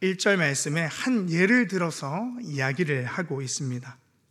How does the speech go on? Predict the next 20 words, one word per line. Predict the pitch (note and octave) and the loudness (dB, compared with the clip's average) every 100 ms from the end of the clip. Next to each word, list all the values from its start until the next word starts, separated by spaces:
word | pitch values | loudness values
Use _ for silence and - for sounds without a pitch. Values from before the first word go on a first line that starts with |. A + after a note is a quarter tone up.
| _ _ _ _ _ _ _ _ - | _ _ _ _ _ _ _ _ -6
오늘 | D3+ D3+ | -2 -2
일 | D#3+ | 0
절 | - E3+ | 2 4
말씀에 | C#3 C3+ F3 F3+ | 2 0 0 0
보듯이 | D#3 D3 C#3 A3 F3+ - - _ - | 0 -2 0 0 -2 -6 -20 _ -16
사람이 | - F3 E3+ G#3 A#3 | 0 6 8 8 8
만일 | F3 D3+ G#3 D3 | 6 6 6 4
무슨 | D3 E3 D#3+ G#3+ F#3+ | 0 -2 2 2 2
범죄한 | D3 C#3 D3 C#3+ G3 G#3 E3+ | 0 0 0 4 4 4 2
일이 | D3+ G3 A#3+ - - | 0 0 0 -4 -16
드러나거든 | - F3 F3+ F#3 F3+ A#2+ A#2+ C#3+ C#3 F#3 E3+ C#3 C3+ - - _ - | -2 2 2 2 -8 -8 -6 -6 -2 0 2 0 -2 -8 -18 _ -2
이라고 | G3+ G3+ D3 C#3 G#3+ B3 - _ _ | 2 2 2 0 0 -2 -12 _ _
교회 | - F3 F3+ G3 G#3 G#3 | 0 4 6 6 2 2
안에, | F#3+ C#3+ B2+ - _ _ _ _ _ _ _ | 0 0 -6 -16 _ _ _ _ _ _ _
공동체 | D#3+ D#3+ E3+ G#3+ A#3 A#3 | 2 4 8 8 6 6
안에 | E3+ D3+ F#3+ D3 - | 4 4 0 -2 -4
범죄한 | D#3 F3 F3 A#3 A#3+ | 2 4 6 6 6
일로 | F#3 F3 G3 | 6 4 2
인한 | F3 E3 F3 | 2 0 0
것을 | D#3 - G#3 | 0 2 0